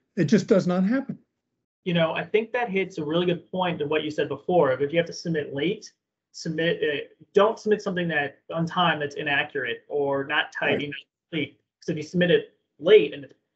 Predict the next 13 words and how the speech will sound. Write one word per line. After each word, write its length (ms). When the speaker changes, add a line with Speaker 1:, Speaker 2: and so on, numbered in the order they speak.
Speaker 2:
you 80
know, 160
very, 560
a 80
very 260
clean 440
submission, 640
that 160
would 160
probably 240
help 240
in 80
that, 200